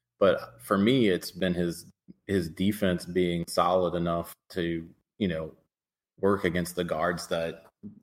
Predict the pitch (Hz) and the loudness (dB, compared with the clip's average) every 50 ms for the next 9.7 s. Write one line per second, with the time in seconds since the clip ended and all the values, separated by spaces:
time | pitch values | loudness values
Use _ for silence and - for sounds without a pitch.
0 | _ _ 104 98 92 90 90 - - 110 95 - 92 92 90 95 90 87 80 90 | _ _ -4 -2 -2 -2 -4 0 0 2 2 2 0 -2 0 0 0 2 2 4
1 | 92 107 110 - - 87 85 82 82 85 87 - _ 95 92 92 92 90 101 98 | 4 4 2 2 -2 -4 -4 -4 -6 -8 -10 -8 _ -2 0 0 2 2 2 2
2 | 92 95 92 98 95 92 95 90 90 95 95 92 95 95 95 90 95 92 90 90 | 2 2 2 2 2 2 0 -2 0 0 0 2 2 2 2 2 2 2 2 0
3 | 87 80 87 92 90 90 85 95 - 90 90 87 - 92 87 90 87 - _ _ | 0 0 0 0 0 0 -2 -2 -4 -4 -4 -4 -2 -4 -4 -4 -6 -8 _ _
4 | - 95 92 87 90 90 - - 95 90 85 85 85 - - 110 98 - 104 95 | -4 -2 -2 -2 -4 -8 -4 -2 0 0 0 -2 -6 -2 0 0 0 2 0 -2
5 | 92 92 98 98 98 101 95 92 92 90 90 - - 92 92 90 90 87 90 87 | 0 0 -2 -2 0 2 2 4 4 4 2 0 0 -2 -2 0 0 -2 -4 -6
6 | - - 82 95 95 120 131 117 104 95 92 92 87 85 95 - - - - - | -6 0 4 6 8 8 6 6 4 2 0 0 0 -2 -4 -4 -6 -8 -6 0
7 | - 107 - - 95 85 - - 87 82 82 82 82 90 92 92 95 95 95 92 | 0 0 2 0 -2 -2 0 -2 0 0 0 -2 -2 0 2 2 2 2 2 0
8 | 90 87 82 - - _ - 90 85 85 85 87 - - - - - _ _ _ | 0 0 -2 -4 -6 _ 0 0 0 0 -2 -4 -8 -12 -20 -20 -20 _ _ _
9 | _ _ _ - 113 101 92 90 92 85 87 85 82 80 | _ _ _ 4 4 6 6 6 6 6 4 2 2 0